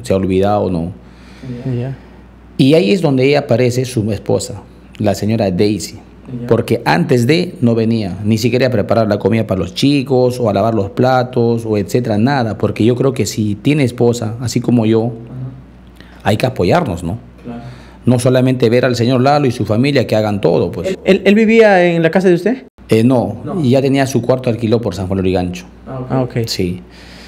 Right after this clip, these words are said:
Speaker 1: Entonces, a partir de los ocho meses sí se apareció la señora.
Speaker 2: Ya.
Speaker 1: Ya como que a decir, "No, ya hay contratos, ya hay eventos,
Speaker 2: Ujú.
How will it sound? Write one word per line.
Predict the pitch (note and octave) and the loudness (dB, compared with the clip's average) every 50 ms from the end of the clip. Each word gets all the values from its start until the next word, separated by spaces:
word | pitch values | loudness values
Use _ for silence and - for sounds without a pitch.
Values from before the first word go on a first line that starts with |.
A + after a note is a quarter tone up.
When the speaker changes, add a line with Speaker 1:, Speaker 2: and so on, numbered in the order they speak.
| - - - - - - - - | -20 -20 -20 -20 -20 -12 -2 0
Speaker 1:
Entonces, | - C3+ C3+ B2+ D#3+ E3 D#3 E3 D#3 - | 2 2 2 2 2 2 2 2 0 0
a | C#3 A#2+ | -2 -2
partir | - B2 A#2+ - F3+ F#3 | -2 0 0 2 2 2
de | F3+ | 2
los | D3+ C#3 | 2 2
ocho | E3 D#3+ - C#3 C3 | 2 2 2 2 2
meses | D3+ D#3 D#3+ C#3+ A#2 | 2 0 0 -2 -4
sí | - - E3 E3+ E3 | -2 -2 -2 -2 0
se | - B2 | -2 -4
apareció | A#2+ A#2+ G2 G2 G2 - A2 - | -4 -2 -2 -2 0 0 0 -2
la | G#2 - | -2 -2
señora. | - F2+ E2+ F2+ F2+ E2+ D#2+ F2+ - - - - | -2 -2 -2 -2 -2 -2 -6 -8 -12 -16 -18 -16
Speaker 2:
Ya. | - B2+ B2 B2+ - - - - - F3+ B2+ G#2+ G#2 G#2+ A#2+ | -14 -14 -14 -14 -16 -18 -20 -14 -6 -2 0 0 2 2 0
Speaker 1:
Ya | A2+ | 0
como | - G#2+ G#2 G2+ G2+ G2 | -2 -2 -2 -2 -4 -4
que | - F2+ F2+ F#2 F#2 F#2 F2+ F2 - - | -4 -2 -2 -2 -2 -2 -2 -2 -2 -2
a | G#2 | -2
decir, | G#2 G#2 G#2 A#2 C3 A#2 | 0 0 0 0 0 0
"No, | A#2 A#2 A#2 A#2+ A#2+ A#2+ - - - - - - - - - | 0 0 0 -2 -4 -6 -8 -14 -18 -20 -20 -20 -20 -14 -8
ya | - A#2 A2 A#2 A#2+ A#2+ A#2+ A#2+ | -2 0 2 2 2 2 2 2
hay | A#2+ A#2+ A#2+ A#2+ A#2 A#2 | 2 2 2 0 0 0
contratos, | A#2+ A#2 A2 A2 G#2 B2 C3 B2+ A#2+ A#2+ A#2 A#2 A#2 - - | 0 0 0 2 2 2 2 2 2 0 0 -2 -2 -2 0
ya | A#2 | 0
hay | A2 A2+ A2+ | 2 2 2
eventos, | A2+ A2 C#3 C3+ B2 A#2 A#2 A#2 A#2 A#2+ A#2+ - - | 2 2 2 2 2 2 2 0 0 0 -2 -8 -12
Speaker 2:
Ujú. | - | -14